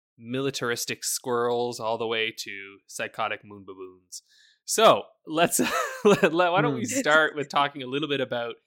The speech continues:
Speaker 1: the kind of inherent dynamic with this game is that it's co-op. And so I thought it'd be kind of fun to talk a little bit about our dynamics that we had with the people we were playing with. And, um,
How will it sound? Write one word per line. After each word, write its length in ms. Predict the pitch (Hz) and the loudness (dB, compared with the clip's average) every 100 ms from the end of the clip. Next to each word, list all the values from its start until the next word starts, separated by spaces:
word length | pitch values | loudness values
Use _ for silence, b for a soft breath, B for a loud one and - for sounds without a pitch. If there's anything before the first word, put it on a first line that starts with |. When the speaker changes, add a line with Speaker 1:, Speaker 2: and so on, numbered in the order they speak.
| _ _ _ | _ _ _
Speaker 1:
the 60 | 139 | -6
kind 180 | 151 156 | 0 0
of 60 | 139 | -2
inherent 440 | 120 139 160 - | -6 -4 -4 -2
dynamic 540 | 127 117 110 123 117 | -2 0 0 -2 -4
with 100 | 110 104 | -6 -12
this 160 | 101 | -12
game 280 | - 101 104 | -8 -10 -10
is 80 | 107 | -10
that 160 | 107 | -8
it's 160 | 107 - | -8 -8
co-op. 340 | - 226 123 _ - | -2 0 -2 _ -18
And 160 | 113 | -16
so 320 | - 117 113 113 B B _ _ _ - | -6 -4 -2 -4 B B _ _ _ -4
I 40 | |
thought 120 | 180 | 0
it'd 80 | 208 | 0
be 40 | 190 | -2
kind 200 | 175 156 | -4 -2
of 40 | |
fun 140 | 147 | -2
to 60 | 135 | -4
talk 240 | 135 127 | -2 -4
a 40 | 113 | -4
little 200 | 113 120 | -8 -6
bit 160 | 120 | -4
about 260 | 113 110 107 - | -4 -6 -8 -8
our 120 | 107 | -10
dynamics 580 | 104 104 98 98 113 117 | -6 -8 -6 -6 -6 -8
that 140 | - | -8
we 80 | 117 | -8
had 240 | 113 110 110 | -4 -4 -6
with 80 | _ | _
the 80 | _ | _
people 220 | 117 107 | -20 -20
we 60 | 98 | -20
were 60 | 95 | -20
playing 260 | - 101 113 | -12 -10 -10
with. 180 | 135 156 _ _ _ _ _ _ | -12 -12 _ _ _ _ _ _
And, 300 | 120 113 110 | -10 -10 -6
um, 420 | 113 110 107 104 | -4 -2 -4 -10